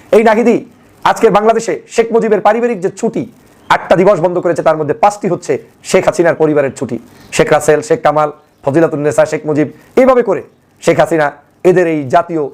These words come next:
দিবসগুলোকে বন্ধ করে দিয়েছে এই নাহিদ। এই নাহিদই প্রথম বলতে পেরেছে দাঁড়িয়ে যে বাংলাদেশে এখনো বাংলাদেশের জাতির পিতা ইস্যু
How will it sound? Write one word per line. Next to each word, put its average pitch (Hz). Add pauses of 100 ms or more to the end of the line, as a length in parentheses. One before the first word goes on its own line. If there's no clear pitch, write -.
(280)
দিবসগুলোকে 185
বন্ধ 165
করে 147
দিয়েছে 131
এই 113
নাহিদ। 113 (360)
এই 233
নাহিদই 233
প্রথম 240
বলতে 226
পেরেছে 202
দাঁড়িয়ে 151 (320)
যে 127
বাংলাদেশে 175
এখনো 208 (580)
বাংলাদেশের 165
জাতির 175
পিতা 175
ইস্যু 175